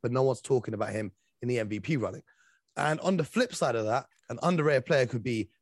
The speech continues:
a young player who's not getting the respect they deserve just because they're young, or it could just be a player that you think is very talented and isn't getting recognition from anyone. So when we talk about underrated players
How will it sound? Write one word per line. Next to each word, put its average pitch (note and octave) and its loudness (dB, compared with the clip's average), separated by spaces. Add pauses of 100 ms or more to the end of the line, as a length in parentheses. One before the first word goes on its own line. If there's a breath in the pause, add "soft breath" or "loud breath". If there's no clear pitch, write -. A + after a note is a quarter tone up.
(100)
a B2+ -2
young D3+ 2
player A#2+ 0
who's A2 -6
not A2+ -6
getting A2 -2
the G#2 -4
respect G#2 -6
they A2 -2
deserve G2+ -6
just - -16
because - -14
they're G2+ -2
young, B2 2 (300 loud breath)
or G#3+ 6
it G3+ -2
could A3 2
just G3 -4
be F#3+ -2 (380 soft breath)
a D#3+ 2
player F3 4
that D3+ 2
you E3 -2
think E3 0
is C3 -4
very D3+ 0
talented C#3 -2
and B2+ -4 (320)
isn't C#3+ 0
getting B2+ 2
recognition B2 -4
from A2 -6 (360)
anyone. C#3+ 2 (320 soft breath)
So F3 4
when F3+ 0
we B3 2
talk A#3 -2
about E3+ 0
underrated D3 2
players B2 0